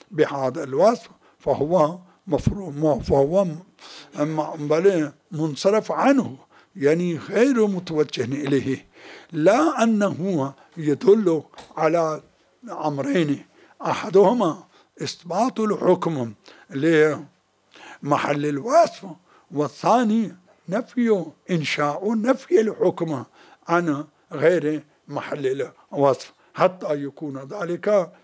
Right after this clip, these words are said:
مفهوماً. فإذاً فرق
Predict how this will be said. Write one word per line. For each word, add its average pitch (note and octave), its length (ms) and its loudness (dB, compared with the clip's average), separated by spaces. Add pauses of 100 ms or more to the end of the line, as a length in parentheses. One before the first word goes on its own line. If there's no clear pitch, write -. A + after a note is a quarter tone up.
(140)
مفهوماً. C3+ 560 -2 (600)
فإذاً D#3+ 540 0 (600)
فرق G#3 480 -2